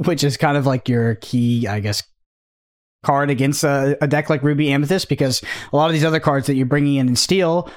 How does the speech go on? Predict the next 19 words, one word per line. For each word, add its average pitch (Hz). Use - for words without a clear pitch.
like 143
the 147
Tinkerbell, 147
like 139
the 165
Smash, 143
like 135
Let 127
the 156
Storm 143
Rage 135
On, 131
Grab 123
Your -
Swords, 143
those 170
are 185
very 170
much 156